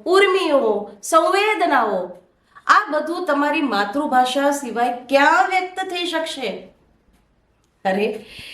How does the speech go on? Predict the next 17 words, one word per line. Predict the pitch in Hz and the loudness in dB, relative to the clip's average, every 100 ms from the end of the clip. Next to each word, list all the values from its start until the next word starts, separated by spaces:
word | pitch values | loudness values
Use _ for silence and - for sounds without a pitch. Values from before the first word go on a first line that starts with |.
| - - | -8 2
તમે | 240 233 | 4 4
માતૃભાષામાં | 196 175 180 233 233 208 240 220 208 | 2 0 0 0 0 0 0 2 2
ભણશો | 196 180 - 277 330 | 0 -2 2 2 2
ને, | - - - _ _ _ _ - | -2 -10 -18 _ _ _ _ 2
તો | 302 339 - | 4 4 2
તમે | 254 277 320 - | 2 4 0 2
તમારી | 247 240 302 349 403 | 0 4 2 2 0
જાતને | 320 339 339 349 | -2 -2 -2 -2
સમજી | 359 320 311 311 | -2 -2 0 -2
શકશો, | 302 285 - 240 156 - - _ _ _ 196 | -2 -4 -4 -4 -4 -8 -18 _ _ _ 2
જે | 285 | 4
આ | 302 | 4
દુનિયાનું | 247 269 269 269 277 339 | 0 -6 2 2 2 -2
સૌથી | - 240 240 247 277 330 | -4 -2 -2 -2 -2 -2
અઘરું | 294 240 - 226 269 330 285 | 0 -2 -2 2 4 4 4
કામ | 247 208 | 2 2
છે. | - 165 151 | -4 -10 -18